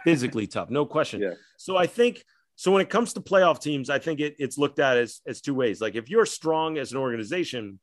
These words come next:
Speaker 1: Heat believe they can take certain guys that they love, that they feel like, "Okay, they're gonna fit as a Heat player,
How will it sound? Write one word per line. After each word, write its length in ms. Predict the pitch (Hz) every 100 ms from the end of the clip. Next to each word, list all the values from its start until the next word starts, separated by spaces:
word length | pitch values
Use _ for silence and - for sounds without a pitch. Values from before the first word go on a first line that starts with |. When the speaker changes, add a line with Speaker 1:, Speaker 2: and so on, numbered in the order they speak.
| _ _ _ _ _ _
Speaker 1:
Heat 320 | - 190 226 -
believe 560 | 135 117 104 95 - _ _ _
they 180 | 113 202
can 180 | 202 139
take 240 | 147 151
certain 380 | - 156 143 123
guys 440 | 120 120 156 123
that 180 | 110 -
they 160 | 135 123
love, 500 | 101 117 156 143 - _ _ _
that 120 | 123 123
they 140 | 143
feel 260 | - 135 120
like, 380 | 110 101 95 -
"Okay, 280 | 143 131 113
they're 120 | 127
gonna 180 | 143 127
fit 400 | - 135 113 -
as 140 | 110
a 60 | 95
Heat 280 | 90 123 -
player, 460 | 120 107 87 82